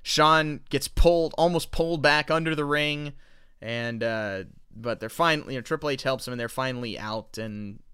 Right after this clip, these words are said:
and we're finally done with, with that segment of Little People's Courts. But are we finished, Harris?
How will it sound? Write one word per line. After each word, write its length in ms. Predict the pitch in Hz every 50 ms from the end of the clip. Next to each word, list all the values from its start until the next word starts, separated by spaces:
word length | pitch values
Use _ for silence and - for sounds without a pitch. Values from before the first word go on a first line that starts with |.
| - - -
and 320 | 92 98 98 101 98 107 123 127
we're 100 | 117 117
finally 540 | - - 151 165 165 156 143 143 139 131 117
done 420 | 104 135 123 120 113 107 98 101
with, 140 | 107 107 - - - - - - - - - _ - - _ - - - - - _ - -
with 80 | - 123
that 180 | 151 170 165 -
segment 340 | - 190 175 175 175 165
of 80 | 156 151
Little 220 | 165 165 156 143
People's 340 | - - 135 - 127 117 -
Courts. 380 | - - 127 113 95 78 - -
But 320 | - 131 131 127 - - - -
are 180 | 143 180 214
we 140 | 214 233 240
finished, 400 | - - 233 247 254 247 - -
Harris? 460 | 226 226 226 226 220 - - - -